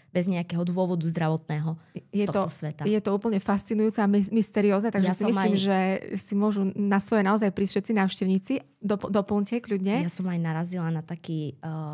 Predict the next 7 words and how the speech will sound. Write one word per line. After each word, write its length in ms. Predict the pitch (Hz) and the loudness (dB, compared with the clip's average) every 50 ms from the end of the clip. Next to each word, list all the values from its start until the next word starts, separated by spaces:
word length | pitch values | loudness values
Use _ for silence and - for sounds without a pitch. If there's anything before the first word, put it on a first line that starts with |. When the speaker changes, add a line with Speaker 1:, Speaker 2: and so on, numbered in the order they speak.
| 151 151 147 - - _ | -8 -8 -10 -12 -14 _
Speaker 1:
príbeh, 420 | - 170 165 170 165 165 165 160 | -8 -6 -4 -4 -4 -4 -6 -6
že 220 | 160 160 165 160 151 147 151 | -6 -6 -6 -6 -6 -6 -4
zomrela 440 | 160 170 165 160 156 156 156 151 151 | -4 -2 -2 -2 -2 -4 -4 -4 -6
matka 400 | 151 147 151 - - - 165 208 254 - _ _ _ _ | -6 -8 -8 -8 -8 -8 -6 -6 -8 -10 _ _ _ _
pri 160 | _ - 180 170 | _ -8 -8 -6
pôrode 480 | - - 160 156 156 156 156 165 196 269 - _ _ _ _ _ _ _ _ _ _ _ _ | -6 -6 -6 -4 -4 -4 -4 -4 -6 -6 -8 _ _ _ _ _ _ _ _ _ _ _ _
a 160 | - 160 156 | -6 -4 -4